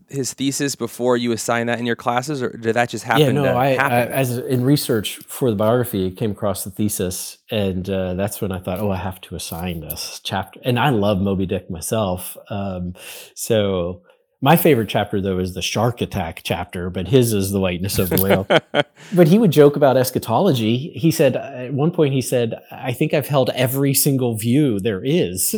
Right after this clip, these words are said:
Speaker 2: to hold <laughs> when it comes to eschatology."
Speaker 1: That's encouraging to some of us.
Speaker 2: <laughs> It is. And I said, "Well, I think there is a minor footnote to that, 'cause I don't think you were ever a dispensationalist,"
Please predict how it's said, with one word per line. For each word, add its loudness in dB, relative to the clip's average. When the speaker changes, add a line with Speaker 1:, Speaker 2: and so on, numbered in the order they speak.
Speaker 2:
to -4
hold -2
<laughs> -4
when 4
it 4
comes 0
to -2
eschatology." 0
Speaker 1:
That's 2
encouraging 6
to 4
some 2
of 2
us. 2
Speaker 2:
<laughs> 0
It -6
is. 2
And -2
I 0
said, 0
"Well, 0
I -2
think -6
there 0
is 2
a 4
minor 0
footnote -2
to -18
that, -2
'cause -6
I 0
don't 0
think 0
you 0
were 0
ever 0
a 4
dispensationalist," 0